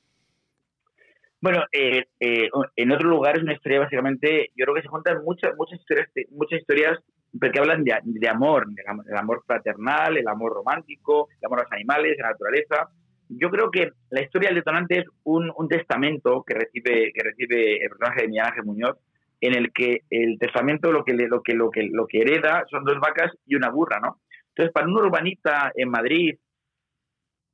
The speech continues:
dice, "Pero bueno, pero ¿qué, qué, qué, qué es esto, no?". Y lo que no ve, y,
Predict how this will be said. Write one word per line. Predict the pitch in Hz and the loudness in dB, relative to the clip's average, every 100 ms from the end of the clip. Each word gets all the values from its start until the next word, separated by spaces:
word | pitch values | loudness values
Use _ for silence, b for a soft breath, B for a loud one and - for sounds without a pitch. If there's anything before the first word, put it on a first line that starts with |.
| _ | _
dice, | 117 123 123 | -12 -10 -10
"Pero | 107 104 | -8 -4
bueno, | 143 - | -4 -2
pero | 104 | -4
¿qué, | - - | -4 -4
qué, | 117 | -2
qué, | 113 107 - - | -2 -6 -4 -2
qué | |
es | 156 156 151 | 0 0 -2
esto, | - | -2
no?". | 101 143 - - - _ | 0 -2 -4 -12 -16 _
Y | 143 147 | 0 2
lo | 151 | 2
que | 139 | 0
no | 156 208 | 0 0
ve, | 202 208 190 - _ _ _ _ | 2 2 0 -4 _ _ _ _
y, | 127 123 | -18 -18